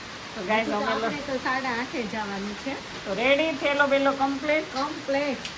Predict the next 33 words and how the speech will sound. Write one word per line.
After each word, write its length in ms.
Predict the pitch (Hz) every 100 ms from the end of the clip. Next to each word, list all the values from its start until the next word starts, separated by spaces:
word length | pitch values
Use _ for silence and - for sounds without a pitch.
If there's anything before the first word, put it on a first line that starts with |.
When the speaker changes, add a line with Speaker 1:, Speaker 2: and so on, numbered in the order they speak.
| - - - - - - -
Speaker 1:
તો 80 | 202
Speaker 2:
ખાલી 140 | 220
Speaker 1:
ગાઈસ, 160 | 233 226
અમે 140 | 226
Speaker 2:
કપડાં 200 | 311 302
ચેન્જ 320 | - 302 302 277
કરવાના 480 | 285 294 285 254
છે. 80 | 247
હજી 200 | 269 277
તો 160 | 285 294
કેટલા 360 | 294 320 440
વાગ્યા 380 | 302 269 254 254
છે? 200 | 247 269 302 - - - - - - 285
સવા 200 | 302 294
ચાર 260 | 254 233 -
થયા 160 | 285 302
છે. 300 | - - - -
Speaker 1:
રાતને 320 | 202 220 254 214
નવ 280 | 214 240
વાગ્યાની 480 | 214 185 170 175 180
છે. 160 | 175 214
Speaker 2:
હમ, 480 | 214 277 294 226 233
નવ 200 | 254 262
વાગ્યાની 260 | 254 247
Speaker 1:
અને 120 | 190
મેડમ 340 | 196 233 226 208
Speaker 2:
બસ. 60 |
Speaker 1:
જો, 80 | 202
અમારી 320 | 226 214 185
હિંચકે 400 | 196 202 - 190
બેસી 300 | 185 208 -
ગયા 240 | 202 202 202
છે. 240 | - 226